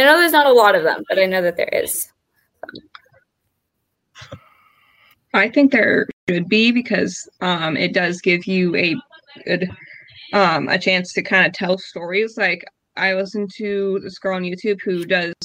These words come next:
Speaker 2: you guys know what D and D is, it's a role-playing game where you,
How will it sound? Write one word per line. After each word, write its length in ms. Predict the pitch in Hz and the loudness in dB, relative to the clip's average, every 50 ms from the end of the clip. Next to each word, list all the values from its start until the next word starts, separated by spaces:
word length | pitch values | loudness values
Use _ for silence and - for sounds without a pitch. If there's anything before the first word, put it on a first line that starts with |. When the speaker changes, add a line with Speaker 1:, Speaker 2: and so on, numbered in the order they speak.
| - - - | -12 -12 -10
Speaker 2:
you 160 | - - 185 | -8 -8 -4
guys 260 | 180 190 175 185 180 | -2 0 0 -2 -2
know 60 | 180 170 - - | -6 -10 -12 -14
what 300 | - - _ - 185 180 | -20 -20 _ -16 -12 -8
D 120 | 170 170 | -6 -6
and 120 | 165 165 | -6 -6
D 180 | - 143 160 160 | -6 -6 -6 -4
is, 160 | 151 156 156 - - | -6 -6 -8 -12 -16
it's 80 | - 170 | -14 -10
a 40 | - | -8
role-playing 400 | - 160 147 - 170 151 147 151 | -8 -8 -8 -6 -6 -6 -4 -2
game 260 | 151 156 160 165 156 | -2 -4 -4 -4 -4
where 240 | 151 147 151 151 180 - | -2 0 0 0 0 0
you, 180 | - 156 156 | 0 0 0